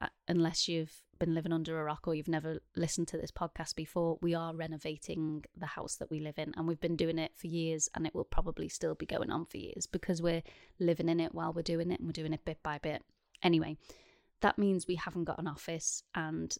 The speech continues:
the best place to do it in the house for him five nights a week is in the living room, because obviously the kids are in bed at night, so he can't really do it in the spare room 'cause it's a bit loud.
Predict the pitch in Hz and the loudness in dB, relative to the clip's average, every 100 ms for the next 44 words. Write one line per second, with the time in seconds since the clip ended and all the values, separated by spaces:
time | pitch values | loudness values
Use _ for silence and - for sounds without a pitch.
0 | - 170 - 175 - - 170 - 180 - | -2 0 2 0 -2 -2 -2 0 -2 0
1 | 165 165 175 156 - 165 - 160 - 170 | 0 0 -2 -2 -2 -2 -2 -4 -2 -2
2 | 165 - 165 156 165 160 - 165 165 156 | -2 -6 -6 -4 -2 -4 -4 -4 -4 -6
3 | - - - - - - 160 175 165 175 | -10 -18 -20 -20 -4 2 4 6 4 2
4 | 185 185 180 180 180 - - 170 - 175 | 2 2 2 0 -2 -8 -4 -4 -2 0
5 | 160 156 - _ _ _ _ - 170 175 | 2 0 -2 _ _ _ _ -6 -2 -2
6 | - 170 165 - 165 - 160 160 226 233 | -2 -4 -4 -8 -8 -6 -8 0 0 0
7 | 247 220 214 214 180 170 - 349 165 170 | -2 -2 -4 -4 -4 -2 -2 -2 -4 -4
8 | 170 165 170 - - 190 185 185 185 - | -4 -2 -4 -4 -2 -2 -2 -4 -6 -8
9 | 170 160 - 180 190 190 196 196 | -6 -8 -8 -6 -4 -4 -6 -6